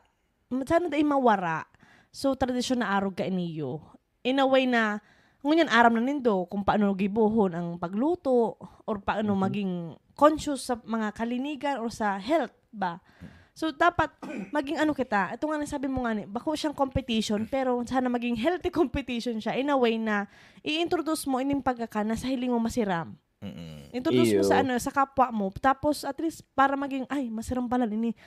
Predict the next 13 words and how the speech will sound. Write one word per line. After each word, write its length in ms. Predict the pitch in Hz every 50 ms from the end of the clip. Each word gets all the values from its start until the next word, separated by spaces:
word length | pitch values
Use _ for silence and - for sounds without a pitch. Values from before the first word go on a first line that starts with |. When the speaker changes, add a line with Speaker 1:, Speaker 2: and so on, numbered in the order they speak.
| - - -
Speaker 1:
arugon 440 | _ 220 247 247 254 226 196 220 202
ta 140 | 190 - 185
daw." 320 | 175 175 165 156 143 135 143 - _ _ _
Speaker 3:
Yes. 480 | _ 165 - 151 - 76 - - 73 73
Speaker 1:
Tapos, 140 | - - -
panamit 400 | - 262 262 247 233 226 220 220 -
mo 100 | - 220
din 160 | 107 107 110
sa 100 | 113 120
Speaker 2:
Yan. 540 | 120 123 120 120 117 113 113 110 110 107 104 104 104 101 117 - - -
Speaker 3:
Oo. 280 | 87 85 67 - 73 76 78 78
Speaker 1:
Yan. 240 | 76 76 76 76 76 76 76 76 71 73 78 _ _ _ _ _ _ _ _ _ _ _ _ _ _ _ _ _ _ _ _ _
Speaker 3:
So, 180 | _ - -